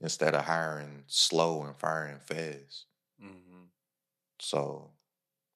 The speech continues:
Speaker 1: I ain't had a convo with you. Shoot, we right here on camera, bro. Might have to cut you.
Speaker 2: Mm. Yeah, I mean, hey, it's part of it.
Speaker 1: <laughs> Hey, nah, I ain't saying that though, but I'm just saying, like, like, if,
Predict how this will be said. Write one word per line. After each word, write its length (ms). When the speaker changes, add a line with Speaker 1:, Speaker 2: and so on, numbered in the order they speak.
Speaker 1:
I 120
ain't 80
had 140
a 20
convo 320
with 160
you. 120
Shoot, 320
we 240
right 220
here 140
on 120
camera, 380
bro. 320
Might 120
have 180
to 80
cut 380
you. 60
Speaker 2:
Mm. 260
Yeah, 180
I 80
mean, 160
hey, 200
it's 160
part 320
of 100
it. 880
Speaker 1:
<laughs> 20
Hey, 300
nah, 120
I 180
ain't 100
saying 340
that 280
though, 160
but 160
I'm 120
just 120
saying, 280
like, 260
like, 260
if, 200